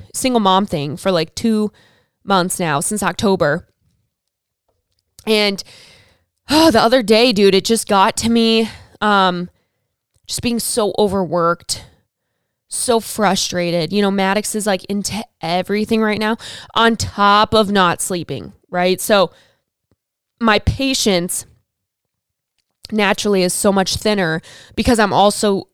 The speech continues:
fucking tired. You know what I mean? So I'm irritable. I'm trying to manage all this shit. I'm trying to get stuff together. It's just, it's a lot. Okay. So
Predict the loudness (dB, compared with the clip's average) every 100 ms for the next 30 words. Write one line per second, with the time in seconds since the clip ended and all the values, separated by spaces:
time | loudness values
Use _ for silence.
0 | -16 -12 -4 0 2 0 -2 -2 -4 -2
1 | 0 -2 -6 -10 -8 2 4 4 4 4
2 | 2 2 -2 0 2 4 4 6 4 2
3 | -8 -20 -10 -6 0 2 2 2 2 4
4 | 4 4 2 2 0 2 0 0 -2 -2
5 | -2 -4 -2 -2 0 0 0 -2 -4 -4
6 | -2 -2 -2 -4 -6 -10 _ -12 -2 2
7 | 2 2 0